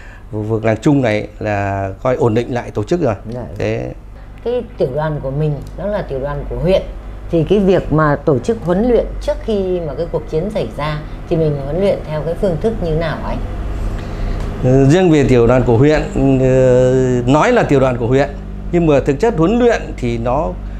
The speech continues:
Speaker 1: cũng như là, ờ, là bộ đội chủ lực.
Speaker 2: Vâng.
Speaker 1: Ờ,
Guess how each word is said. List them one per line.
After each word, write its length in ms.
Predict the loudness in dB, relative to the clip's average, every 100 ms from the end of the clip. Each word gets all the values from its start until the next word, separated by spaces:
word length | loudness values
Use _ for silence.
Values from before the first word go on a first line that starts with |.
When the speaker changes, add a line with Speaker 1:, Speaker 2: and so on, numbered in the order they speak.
| -2
Speaker 1:
cũng 220 | 0 4
như 260 | 4 4 6
là, 420 | 6 4 2 -2 -8 -12 -12 -10 -6
ờ, 680 | -6 -4 -6 -6 -8 -8 -10 -10 -12 -12 -10 -6
là 500 | -4 -4 -4 -4 -4 2
bộ 120 | 4
đội 160 | 4 4
chủ 180 | 4
lực. 200 | 4 2 -4 -16 -14 -12
Speaker 2:
Vâng. 180 | -12 -12 -10
Speaker 1:
Ờ, 260 | -8 -8